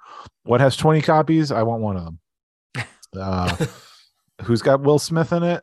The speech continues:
Speaker 1: That's the one I'm getting.
Speaker 2: Oh, there
Speaker 1: You
Speaker 2: you
Speaker 1: know?
Speaker 2: go. Yeah.
Speaker 1: So anyway, yeah, the, yeah. So this was, uh, this was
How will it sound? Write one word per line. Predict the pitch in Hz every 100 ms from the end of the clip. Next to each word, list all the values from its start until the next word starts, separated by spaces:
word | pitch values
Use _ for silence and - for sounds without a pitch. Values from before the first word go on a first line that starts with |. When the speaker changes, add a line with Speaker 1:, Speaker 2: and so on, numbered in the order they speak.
| _ 104
Speaker 1:
That's | 107 110 -
the | 120
one | 113
I'm | 104
getting. | 98 82 82 82 -
Speaker 2:
Oh, | 107 104
there | 98
Speaker 1:
You | 101
Speaker 2:
you |
Speaker 1:
know? | 101 80 73
Speaker 2:
go. | _ _ _ -
Yeah. | 95 76 - _ - -
Speaker 1:
So | - 98 92 87 90
anyway, | 131 113 90 90 110
yeah, | 147 139 117 107
the, | 123
yeah. | 135 127 104
So | 123
this | 113 131
was, | 139 120 139
uh, | 123
this | 120 -
was | 151 131 -